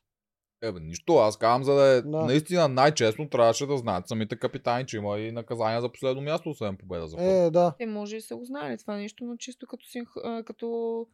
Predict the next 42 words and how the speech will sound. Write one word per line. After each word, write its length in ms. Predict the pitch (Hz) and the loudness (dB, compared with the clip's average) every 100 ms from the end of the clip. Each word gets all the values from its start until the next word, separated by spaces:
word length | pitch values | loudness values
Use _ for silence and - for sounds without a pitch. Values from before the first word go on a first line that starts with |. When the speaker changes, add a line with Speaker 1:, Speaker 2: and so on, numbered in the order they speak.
| _ _ - | _ _ -4
Speaker 3:
реплика 420 | 233 254 262 254 | 0 0 -2 -6
от 320 | 269 247 247 233 | -4 -2 -4 -4
водещия, 460 | 254 254 - 202 | -2 -2 -6 -10
да 100 | 190 | -6
не 100 | 196 | 6
е 40 | 262 | 8
Speaker 2:
Бе, 140 | 269 269 | 10 8
Speaker 3:
било 180 | 269 262 | 4 0
споменато. 400 | 190 190 240 240 | -4 -6 -8 -12
Speaker 2:
м, 400 | 233 269 262 254 | -10 -8 -6 -2
Speaker 1:
Що 100 | 285 220 | -2 -2
Speaker 2:
м-, 100 | - | -8
Speaker 1:
па 60 | - | -8
да 60 | - - | -10 -6
Speaker 2:
не 200 | 262 277 | 0 2
са 140 | 254 370 | 6 6
го 160 | 339 311 | 8 6
знаели, 400 | 247 294 302 302 | 6 8 8 8
ама 220 | 311 285 | 6 6
наистина 500 | 262 320 - 330 320 | 6 4 2 2 2
дори 380 | 208 233 294 349 | 4 6 8 8
да 140 | 285 | 8
им 120 | 277 | 8
бяха 280 | 254 294 269 | 8 8 6
казали, 280 | - 277 254 | 4 6 6
„Изберете 400 | 226 175 226 247 | 2 2 2 2
си 60 | - | 0
което 260 | 247 240 | -4 -2
искате 320 | 233 - 226 196 | -8 -6 0 0
племе“, 500 | 214 226 233 226 208 | 4 4 4 0 -2
никога 420 | 208 233 233 233 | -2 -2 2 2
няма 220 | 214 196 | 4 2
да, 120 | 175 156 | 0 -4
да, 240 | 190 185 180 | -2 0 0
да 200 | 180 - | -2 -4
пренаредят 520 | 180 180 170 170 165 | -2 0 0 -2 -4
сините. 400 | - 156 139 147 | -4 -4 -4 -6
Естествено, 420 | - 254 - 233 | -6 -8 -4 -6
че 140 | - | -6
пренаредят 540 | - 208 196 185 185 165 | -8 -6 -4 -4 -4 -8
червените. 460 | - 147 139 127 _ _ _ _ _ _ _ _ | -8 -8 -8 -12 _ _ _ _ _ _ _ _
То 300 | 180 185 180 | 0 2 2